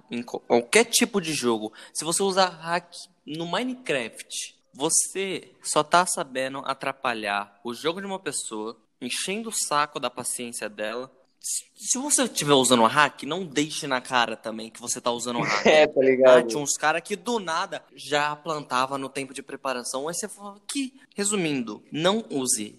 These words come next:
Speaker 1: hack. Se você usa ou apoia o uso de hack, eu peço que você largue o jogo.
Speaker 2: Tipo, você tirar vantagem em cima dos outros players que tão jogando na maior humilda.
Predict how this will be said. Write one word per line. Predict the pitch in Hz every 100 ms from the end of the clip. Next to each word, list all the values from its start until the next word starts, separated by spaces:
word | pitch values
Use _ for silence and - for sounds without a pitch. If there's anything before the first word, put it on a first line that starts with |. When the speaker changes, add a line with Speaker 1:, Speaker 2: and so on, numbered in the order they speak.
| -
Speaker 1:
hack. | 113 101 - - - -
Se | 143
você | 143 - 185
usa | 165 165 170 117 -
ou | 131 139
apoia | 131 - 147 156 131
o |
uso | 127 117
de | 110
hack, | 110 127 127 - - _ _ -
eu | 143 143 - _
peço | 175 175 180
que | 170
você | 170 180
largue | 170 185 175 147
o |
jogo. | 117 107 98 101 _
Speaker 2:
Tipo, | - 185 185 180 156 - - -
você | - 160 - 233
tirar | - 214 202
vantagem | 160 127 - - 131 131 127 123 110 104 - _ _ -
em | 127
cima | - 139 135
dos | 131 123 123
outros | 147 160 147 -
players | - 123 131 -
que | -
tão | 131
jogando | 127 123 127 127
na | 123
maior | 123 120 127 160
humilda. | 143 123 127 131 107 -